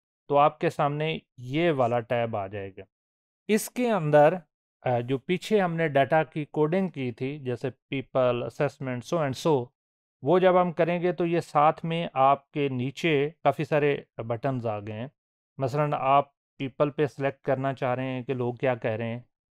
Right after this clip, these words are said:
या let's say आप पैराफ्रेजेस के ऊपर जो सेगमेंट्स हैं, उसके ऊपर लोग क्या कह रहे हैं, या फोकस ग्रुप डिस्कशन पे लोगों ने क्या कहा है, तो आपने इसको सिलेक्ट किया। आप एक और भी काम कर सकते हैं, आप चाहते हैं कि सारे कोड्स को सिलेक्ट किया जाए, तो ये आपने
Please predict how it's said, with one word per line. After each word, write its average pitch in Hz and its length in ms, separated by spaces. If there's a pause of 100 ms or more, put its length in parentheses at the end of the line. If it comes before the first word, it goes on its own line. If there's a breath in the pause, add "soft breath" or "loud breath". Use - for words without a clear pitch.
(120)
या 135 200
let's 131 320
say 139 140
आप 127 300 (680)
पैराफ्रेजेस 156 800
के 156 140
ऊपर 147 420
जो 131 640
सेगमेंट्स 143 640
हैं, 135 140
उसके - 340
ऊपर 151 240
लोग 139 280
क्या 131 160
कह 120 200
रहे 117 140
हैं, 117 180
या 117 120
फोकस 143 380
ग्रुप 143 320
डिस्कशन 139 640 (540)
पे 143 100
लोगों 131 240
ने 135 120
क्या 127 220
कहा 110 300
है, 123 100 (500)
तो 151 60
आपने 156 300
इसको 151 240
सिलेक्ट 123 360
किया। 110 200
आप 175 180
एक 208 180
और 214 160
भी 185 160
काम 143 300
कर 120 160
सकते - 340
हैं, 110 80
आप 123 100
चाहते 160 280
हैं 175 100
कि 156 80
सारे 170 360
कोड्स 170 300
को 170 140
सिलेक्ट 151 360
किया 156 180
जाए, 147 220
तो 143 180
ये 139 160
आपने 139 420